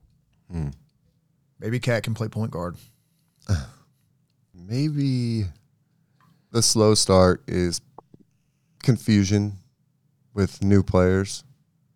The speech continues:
Speaker 1: And maybe Anthony Edwards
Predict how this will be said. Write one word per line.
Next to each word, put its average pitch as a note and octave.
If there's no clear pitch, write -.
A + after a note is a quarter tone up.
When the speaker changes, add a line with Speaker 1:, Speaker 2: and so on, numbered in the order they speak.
Speaker 1:
And F#2+
maybe C3
Anthony A2
Edwards F2+